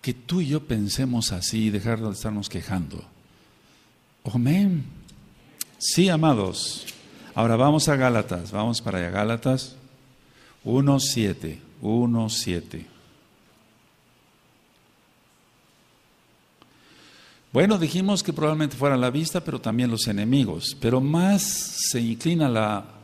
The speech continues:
balanza a, a decir que fue la vista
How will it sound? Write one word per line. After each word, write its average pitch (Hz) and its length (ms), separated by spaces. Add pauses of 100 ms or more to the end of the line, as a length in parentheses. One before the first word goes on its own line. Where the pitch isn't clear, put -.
(200)
balanza 120 880 (540)
a, 110 300 (240)
a 110 160
decir 143 340
que 131 140
fue 139 160
la 107 120
vista 104 600